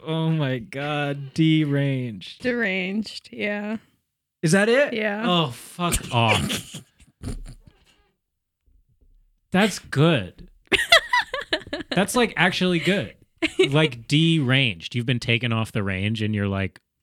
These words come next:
Speaker 1: old and retired.
Speaker 2: Yeah.
Speaker 1: You're, you know, senile.
Speaker 2: A deranged cowboy. Scary.
Speaker 1: He went crazy on the banks of Paris. He's senile.
Speaker 2: <laughs>
Speaker 1: Um,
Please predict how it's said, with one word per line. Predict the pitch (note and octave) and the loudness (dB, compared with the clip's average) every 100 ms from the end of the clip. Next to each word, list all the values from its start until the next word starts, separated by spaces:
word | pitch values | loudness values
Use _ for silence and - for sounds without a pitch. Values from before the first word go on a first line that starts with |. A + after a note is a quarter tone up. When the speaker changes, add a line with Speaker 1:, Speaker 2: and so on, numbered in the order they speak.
| - | -6
Speaker 1:
old | G2+ G#2 G#2 | -2 0 0
and | G#2 G2+ | -2 -2
retired. | G2 G2 F#2+ G2 G2+ | -4 -2 0 0 0
Speaker 2:
Yeah. | F#2+ F#3+ | 0 -2
Speaker 1:
You're, | G2+ - - _ _ | -4 -12 -20 _ _
you | G#2 | -8
know, | F#2 F2+ F#2 - _ | -6 -6 -8 -12 _
senile. | - - G#2 G2 F#2 F#2 F#2+ G2+ _ _ - | -12 -2 0 0 0 0 0 -2 _ _ -10
Speaker 2:
A | A#3 | -8
deranged | B3 A3 G3+ G3+ G#3+ - - | -6 -6 -4 -4 -4 -6 -8
cowboy. | G3+ G#3+ G#3 G3 G3 G3+ G#3 _ _ _ _ | -4 -4 -6 -6 -6 -6 -10 _ _ _ _
Scary. | - - - - - _ _ _ _ | -20 -20 -18 -18 -20 _ _ _ _
Speaker 1:
He | - G2+ | -10 -2
went | G#2 A2+ | -2 -2
crazy | - A2 G#2+ G#2 G2+ F#2+ | -4 0 0 0 0 -2
on | F#2 | -2
the | F2+ | -4
banks | F#2 G2 - | -2 -2 -4
of | G2 - | -10 -8
Paris. | G#2 F#2+ F2+ D2 - - _ | -2 0 -2 -6 -16 -20 _
He's | - G#2+ | -4 -4
senile. | - A#2 A2+ G2+ F#2 F2 F2 | 0 0 2 0 -2 -4 -8
Speaker 2:
<laughs> | _ _ _ _ _ _ _ _ - | _ _ _ _ _ _ _ _ -8
Speaker 1:
Um, | F#2+ F#2+ F#2 F2+ F2+ F2 F2 F2 F2+ | -2 0 2 0 0 -2 -2 -6 -8